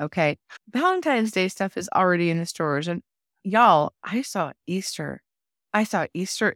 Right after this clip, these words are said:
in the stores at the dollar store. And I saw Easter stuff. The reason I am mentioning this is because you should start thinking now about Valentine's Day. We are at the end of December,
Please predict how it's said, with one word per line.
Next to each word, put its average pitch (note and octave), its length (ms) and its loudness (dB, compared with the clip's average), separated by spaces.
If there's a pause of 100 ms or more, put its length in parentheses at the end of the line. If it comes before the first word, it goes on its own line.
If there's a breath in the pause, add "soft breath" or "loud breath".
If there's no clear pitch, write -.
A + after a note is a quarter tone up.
in F3 180 0
the F3+ 120 -2
stores D3+ 680 -2 (100)
at D#3 160 0
the G#4+ 180 -16
dollar A#3 300 2
store. G3 380 0 (440)
And C4 120 -2
I D#4 80 0
saw D#4 220 0 (100)
Easter D4+ 380 -6
stuff. D#3 420 -4 (340)
The F#3+ 100 -8
reason A3+ 460 -2
I F3 160 2
am D#3+ 180 0
mentioning D3+ 520 -2
this C#3 240 -8
is D#3+ 140 -10
because F3 800 0
you F#3+ 280 0
should B3+ 240 -6
start - 400 0
thinking G#3 560 -4
now D#3 720 -2
about D3 600 -6 (160)
Valentine's E3+ 800 -4
Day. C#3+ 240 -4
We D3 240 -6
are D3+ 160 0
at E3 180 -4
the D#3+ 240 -8
end F3 240 0
of G3+ 220 0 (120)
December, D#3 680 -2